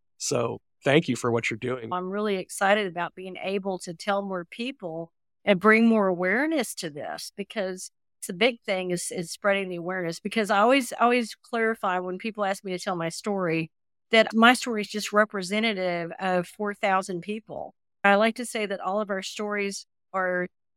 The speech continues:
Speaker 2: different, but yet they're all the same because we came from the same background and the same circumstances. When I went to the U N and listened to these other adoptees talk about their testimonies about what happened in their countries,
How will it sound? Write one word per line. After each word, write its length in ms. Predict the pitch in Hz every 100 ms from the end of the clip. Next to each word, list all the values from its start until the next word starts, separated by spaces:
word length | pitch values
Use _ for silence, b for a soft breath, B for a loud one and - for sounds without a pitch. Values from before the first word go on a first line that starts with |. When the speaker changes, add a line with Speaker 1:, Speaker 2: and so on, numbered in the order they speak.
| _
Speaker 2:
different, 440 | 165 214 - 226 175
but 100 | 190
yet 200 | 202 196
they're 180 | 208 190
all 160 | 180
the 100 | 175
same 580 | 170 - 202 202 160 151
because 300 | 175 214 196
we 120 | 202
came 280 | 180 208 208
from 160 | 220 190
the 100 | 175
same 520 | - 190 196 190 185
background 600 | 175 170 139 190 180 175
and 100 | 165
the 60 | 160
same 340 | - 185 180
circumstances. 1160 | 180 185 185 185 165 - 160 160 - 131 143 - _ _ -
When 160 | 160 170
I 60 | 170
went 240 | 185 202
to 100 | 190
the 80 | 160
U 220 | 165 170
N 380 | 190 214 170 165 - _ _
and 140 | 202 196
listened 320 | 214 - 196
to 80 | 185
these 220 | 175 165
other 280 | 185 196 190
adoptees 560 | 175 170 - 175 160 -
talk 240 | 202 202
about 360 | 175 175 165 165
their 220 | 185 220
testimonies 800 | 214 202 - 175 160 156 156 165
about 320 | 180 165 165
what 120 | 165 180
happened 280 | 185 -
in 100 | 160
their 160 | 170 240
countries, 460 | - 208 196 185